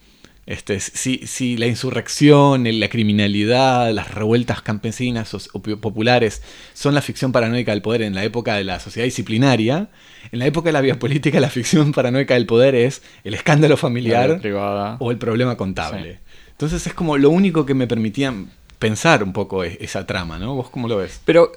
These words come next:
Speaker 2: pero de vuelta que tiene que ver con el imaginario político de Hollywood, me parece.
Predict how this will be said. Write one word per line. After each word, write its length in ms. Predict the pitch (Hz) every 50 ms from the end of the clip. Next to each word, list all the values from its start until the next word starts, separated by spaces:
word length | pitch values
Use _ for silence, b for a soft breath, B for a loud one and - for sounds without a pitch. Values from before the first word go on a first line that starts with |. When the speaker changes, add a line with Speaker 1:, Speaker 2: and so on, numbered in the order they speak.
| - _ -
Speaker 2:
pero 100 | 104 95
de 80 | 95
vuelta 180 | 104 117 113 113
que 80 | 104 95
tiene 160 | 104 101 92
que 60 | 98
ver 140 | 107 127 127
con 360 | - 107 104 104 113 113 104 -
el 100 | 95 92
imaginario 540 | 92 92 90 - - 98 95 95 101 101 95
político 560 | - 101 92 95 95 92 - 107 107 110 104
de 80 | 92 82 -
Hollywood, 380 | - 131 113 101 95 95 92
me 140 | 90 87 87
parece. 420 | - 95 90 85 - - 85 -